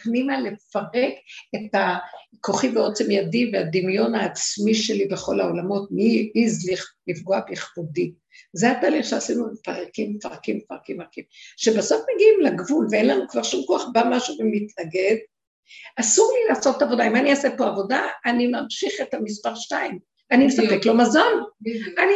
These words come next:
Speaker 1: נותן לו עכשיו פרנסה, ואז יש טוען ונטען, ואז הוא, וזה אני, ולא אני, וכן אני, ולא. אין לי כוח, גם אם תרצי, אין לי כוח לעשות את זה.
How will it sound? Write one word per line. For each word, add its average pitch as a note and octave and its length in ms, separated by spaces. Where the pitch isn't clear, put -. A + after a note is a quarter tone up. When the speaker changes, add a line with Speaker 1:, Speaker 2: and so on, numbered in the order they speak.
Speaker 1:
נותן A3+ 360
לו A#3+ 240
עכשיו A3+ 340
פרנסה, C4+ 420
ואז A#3+ 300
יש A3+ 180
טוען G#3+ 340
ונטען, C#4 520
ואז F3+ 280
הוא, F#4 220
וזה F#3 180
אני, C4+ 260
ולא F#3 260
אני, E4 260
וכן B3 280
אני, B3+ 260
ולא. E3 160
אין - 120
לי F5 340
כוח, - 260
גם D#4 100
אם C4+ 140
תרצי, - 280
אין A#3+ 100
לי A3 100
כוח - 220
לעשות - 240
את A2 180
זה. - 60